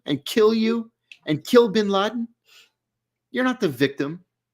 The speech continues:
He wanted to talk to his mom in Palestine, and he would recite poetry to me that he had written. We, we debated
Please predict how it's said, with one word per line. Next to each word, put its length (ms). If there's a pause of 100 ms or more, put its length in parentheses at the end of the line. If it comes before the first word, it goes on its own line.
(1200)
He 120
wanted 240
to 80
talk 340
to 120
his 180
mom 580
in 140
Palestine, 1120
and 160 (800)
he 160
would 140
recite 500 (160)
poetry 680
to 140
me 200
that 160
he 160
had 120
written. 720
We, 300
we 140
debated 720